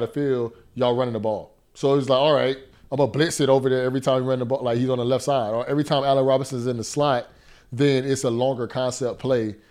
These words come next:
So now instead of me blitzing, 'cause y'all gonna block it up, I'm gonna sit back.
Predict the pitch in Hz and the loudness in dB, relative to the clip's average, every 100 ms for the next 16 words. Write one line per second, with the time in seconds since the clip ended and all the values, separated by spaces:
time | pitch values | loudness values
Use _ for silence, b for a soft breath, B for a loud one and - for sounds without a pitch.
0 | _ - 127 120 139 135 123 117 - 147 | _ -4 -2 0 2 4 2 0 2 2
1 | 127 135 107 123 147 - 120 117 - _ | 2 0 -2 0 0 0 -4 -6 -10 _
2 | - 131 127 117 110 110 127 123 117 131 | -4 2 2 2 -2 2 2 2 4 4
3 | 113 - 120 113 - 120 95 101 | 2 -4 -6 -6 -6 -8 -6 -8